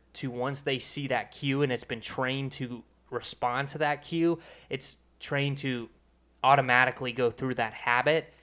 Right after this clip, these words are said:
and then come out the other side feeling that reward. And so to, in order to change a habit,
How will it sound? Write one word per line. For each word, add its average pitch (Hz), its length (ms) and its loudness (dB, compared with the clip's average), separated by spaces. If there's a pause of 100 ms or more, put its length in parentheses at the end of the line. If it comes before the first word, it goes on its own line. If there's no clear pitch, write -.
(140)
and 135 100 -6
then 123 120 -2
come 135 200 -4
out 123 200 4
the 120 140 -2
other 117 160 0
side 113 340 0
feeling 117 320 -2
that 107 160 -4
reward. 113 400 2
And 107 100 -8
so 120 220 -2
to, 127 240 -10 (160)
in 123 100 0
order 131 320 0
to 131 200 -10
change 135 380 -6
a 170 60 -6
habit, 113 480 -6